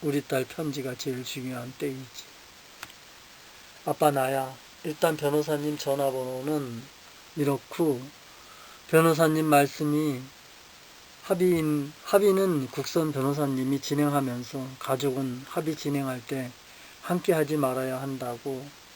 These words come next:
해. 왜냐하면 피해자분들의 피해 금액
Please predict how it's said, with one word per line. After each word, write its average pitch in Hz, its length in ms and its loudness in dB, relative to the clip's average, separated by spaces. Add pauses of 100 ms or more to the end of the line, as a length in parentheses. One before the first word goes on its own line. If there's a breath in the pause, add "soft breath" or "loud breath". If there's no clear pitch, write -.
(120)
해. 131 220 -2 (420)
왜냐하면 139 640 2 (1300 loud breath)
피해자분들의 160 800 8
피해 190 280 6
금액 151 300 2